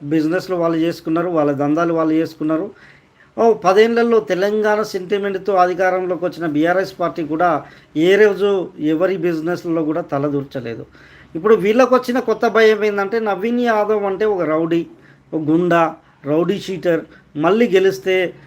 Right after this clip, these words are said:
మా బిజినెస్లలో వీళ్ళ యొక్క తలదూర్చి మళ్ళీ మా బిజినెస్లను ఇబ్బంది పెట్టే అవకాశం ఉంటది అన్న ఒక ఆలోచనలో వాళ్ళు ఉన్నారు. వాళ్ళు కూడా ఈరోజు కాంగ్రెస్ పార్టీకి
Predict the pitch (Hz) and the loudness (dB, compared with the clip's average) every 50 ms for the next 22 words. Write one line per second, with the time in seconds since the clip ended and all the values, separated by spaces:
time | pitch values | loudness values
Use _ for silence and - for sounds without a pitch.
0 | - - - 156 160 175 196 226 220 190 226 214 185 190 208 220 208 - - 208 | -20 -16 -8 -4 2 4 4 4 4 2 0 -2 -2 -2 -2 -2 -2 -2 -2 0
1 | 202 185 180 175 190 196 190 175 - - - - - - - - - 151 180 196 | 0 0 2 0 0 0 0 0 -4 -8 -20 -20 -20 -20 -16 -6 -2 0 2 6
2 | 214 214 208 - 208 202 - 170 170 180 175 175 175 170 156 156 - 170 170 170 | 6 6 6 6 2 -2 -2 -2 -2 -2 -2 -2 -2 -4 -4 -6 -6 -6 -6 -6
3 | 165 165 - - - - - - - 143 156 170 196 214 214 214 196 175 156 175 | -6 -8 -12 -18 -20 -20 -16 -8 -4 -2 0 2 4 4 4 4 4 2 2 0
4 | 170 160 180 196 185 - 180 175 180 170 151 135 156 175 180 185 180 165 170 - | -2 -2 -4 -6 -6 -6 -8 -4 -2 -2 -2 -2 -2 -4 -2 -2 -2 -4 -2 0
5 | 180 165 151 143 147 143 147 170 170 165 - 165 151 147 143 135 160 165 160 175 | 2 2 2 2 2 0 0 -4 -4 -4 -2 -2 -2 0 -2 -2 -2 -2 -2 -2
6 | 180 180 - - - - _ _ - 139 151 165 175 170 160 147 135 120 - - | -4 -6 -10 -20 -20 -20 _ _ -6 -4 -2 2 2 2 2 2 0 -4 -8 -12
7 | - 143 139 123 151 143 131 131 131 147 165 175 185 180 185 190 180 175 175 185 | -8 -8 -6 -2 -2 -2 -2 -2 -2 0 0 2 0 0 -2 -4 -4 -4 -4 -4
8 | 170 135 123 127 131 147 156 151 147 147 135 123 123 - _ _ _ _ _ - | -4 -4 -4 -4 -2 -2 0 0 0 -2 -2 -4 -6 -12 _ _ _ _ _ -20
9 | _ - _ _ - 156 165 180 208 214 214 208 214 220 214 202 196 190 190 185 | _ -20 _ _ -2 2 4 4 6 6 4 4 4 4 4 2 2 0 0 0
10 | 196 190 151 - 165 165 180 185 190 196 202 196 196 - - 175 175 175 170 170 | -2 -2 -2 -2 -2 0 0 0 -2 -2 -2 -2 -4 -8 -6 -2 0 0 0 -2
11 | - 175 170 165 143 139 185 208 202 175 - | -2 -2 -2 -2 -2 -2 -2 -2 -2 -2 -4